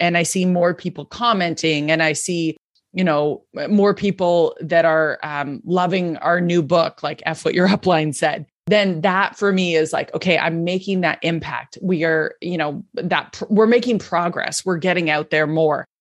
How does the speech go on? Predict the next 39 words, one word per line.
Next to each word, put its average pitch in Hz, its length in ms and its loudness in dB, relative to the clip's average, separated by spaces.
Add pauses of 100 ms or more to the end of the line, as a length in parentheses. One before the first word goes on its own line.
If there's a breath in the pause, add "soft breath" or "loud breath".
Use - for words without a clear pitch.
(720)
That 180 280 0
is 185 140 0
an 180 80 2
important 147 340 -2
part. 170 180 -2
Another 247 520 2 (180)
part - 380 0
for 165 260 4
progress 170 460 0
for - 160 -4
me 220 200 0
is, 160 200 0
like, 156 280 2 (460 soft breath)
I 156 100 -4
finish 185 340 0
all 185 120 0
my 175 140 0
tasks - 560 -4
at - 120 -4
the 156 140 2
end 160 120 2
of 151 80 -4
the 156 60 2
day 143 460 -2
and 151 460 -2
I 160 80 0
don't 151 260 -2
feel 156 420 0
like 143 360 0
I'm 147 420 -2 (320 soft breath)
staying, 170 720 2
you 175 100 -6
know, 143 440 -2
I 170 80 -4
need 175 200 0
to 165 80 2
work 156 340 -2
all 147 160 -2
night. 143 420 -6